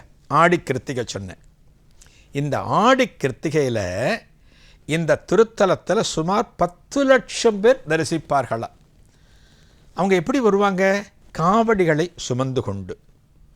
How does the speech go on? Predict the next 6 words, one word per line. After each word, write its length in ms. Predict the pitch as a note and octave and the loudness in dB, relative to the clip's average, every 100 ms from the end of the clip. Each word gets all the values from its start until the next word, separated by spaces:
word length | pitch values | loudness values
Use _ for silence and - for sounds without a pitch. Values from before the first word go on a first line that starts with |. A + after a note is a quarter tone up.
| - - | -20 -10
காவடிகள் 540 | - G#3 C4+ A#3+ F3 C3+ | 0 2 4 2 2 -2
எடுத்துட்டு 340 | B2 D#3 D3 | -6 -10 -10
வருவாங்க. 400 | A#2 A2+ G#2+ G2 - _ - _ _ - - - | -8 -8 -8 -12 -20 _ -20 _ _ -20 -20 -2
ஒரு 160 | F#3+ G3 - | 4 4 2
காவடி 520 | - A3 B3+ A#3+ A3+ G3+ | 0 2 4 4 2 -4
அப்படின்னா 500 | - C#3+ B2+ A#2 A#2+ | -8 -6 -6 -6 -8